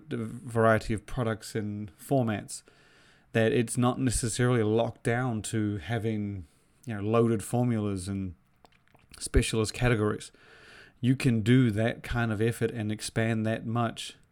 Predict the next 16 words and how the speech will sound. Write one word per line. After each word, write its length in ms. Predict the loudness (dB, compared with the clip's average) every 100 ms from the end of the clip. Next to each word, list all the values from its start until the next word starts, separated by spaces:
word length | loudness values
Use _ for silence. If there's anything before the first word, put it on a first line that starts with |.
| _ _
in 220 | 0 0
different 540 | 4 4 4 0 -4 4
categories, 720 | 6 6 4 0 -4 -8 -18 _ _ _ _ -20 _ _
whether 360 | -2 0 2 0
it 140 | -2
be 420 | 0 0 2 0 -2
a 80 | -6
sports 360 | -4 -4 -2
nutrition 380 | -4 -4 -2 -2
brand 240 | 0 0
doing 140 | 0 -2
a 80 | -4
super 260 | -6 -6
high 240 | -4 -2 -4
stem 260 | -4 -6
pre-workout 760 | -4 -4 -2 -4 -4 -4 -6